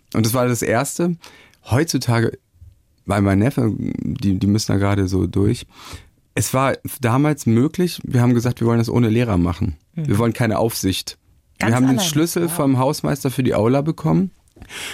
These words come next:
Speaker 1: und durften es da alleine machen. Und wir haben das geschrieben in den Osterferien. Und dann, das, die Cast, sagt man ja, also die
Speaker 2: Mhm.
Speaker 1: ganzen Darsteller zusammengeführt. Und das heißt ja Justus und das Land der Träume, aber wir haben noch keinen Justus gefunden.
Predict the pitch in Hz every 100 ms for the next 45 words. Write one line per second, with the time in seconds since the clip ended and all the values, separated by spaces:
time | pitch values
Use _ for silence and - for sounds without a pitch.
0 | - 120 113 113 127 120 123 120 123 120
1 | 123 113 - - 95 113 113 107 - 127
2 | 143 160 127 113 - 113 - 147 - 156
3 | 160 165 185 214 - - - - - -
4 | - - - 123 110 120 123 123 62 57
5 | 120 - 101 - 87 101 - - 127 -
6 | 131 131 117 123 110 101 104 95 104 -
7 | 120 123 - 98 98 127 131 117 110 110
8 | 113 113 - - - - 127 127 117 104
9 | 120 - 110 95 117 - - 101 98 98
10 | 101 - 101 - 104 98 98 95 92 -
11 | 92 117 202 113 - - 92 92 -